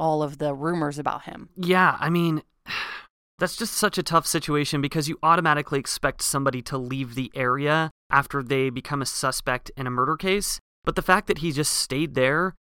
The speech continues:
Speaker 2: almost leads me to believe that he really doesn't have anything to hide. Of course, this might not be true, but it's just kind of interesting.
Speaker 1: I agree.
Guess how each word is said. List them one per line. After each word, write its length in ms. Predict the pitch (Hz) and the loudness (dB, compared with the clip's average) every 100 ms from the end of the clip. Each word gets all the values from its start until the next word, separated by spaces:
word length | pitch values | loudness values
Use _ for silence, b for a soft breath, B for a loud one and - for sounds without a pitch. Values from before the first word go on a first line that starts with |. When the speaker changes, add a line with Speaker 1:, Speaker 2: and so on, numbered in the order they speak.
| _ _ | _ _
Speaker 2:
almost 460 | 180 247 277 226 | 2 4 4 2
leads 260 | 196 220 175 | 0 0 0
me 140 | 208 | -2
to 100 | 208 | 0
believe 520 | 180 151 165 214 170 147 | -2 0 0 0 -2 0
that 200 | 156 - | -2 -2
he 160 | 180 | -6
really 380 | 170 143 185 190 | 0 4 4 2
doesn't 340 | 151 151 165 - | 0 0 0 0
have 240 | 151 208 | 0 2
anything 300 | 143 123 135 | 0 -2 -4
to 60 | 113 | -2
hide. 320 | 131 113 107 _ _ | -2 -2 -6 _ _
Of 120 | - - | -12 2
course, 460 | 220 185 175 - - | 6 8 6 -2 -4
this 240 | 151 160 | -2 2
might 180 | 160 139 | 2 4
not 200 | 151 127 | 2 0
be 100 | 131 | -4
true, 480 | - 185 180 175 180 _ _ - | -6 0 2 2 0 _ _ 2
but 220 | 165 - - - | 2 2 -6 -6
it's 180 | 170 - | -2 0
just 160 | 214 | -2
kind 140 | - 185 | 0 0
of 80 | 139 | 0
interesting. 500 | 190 151 - 95 - _ | -2 -4 -6 -10 -14 _
Speaker 1:
I 100 | 208 | 0
agree. 420 | 190 165 151 151 | 2 -2 -6 -8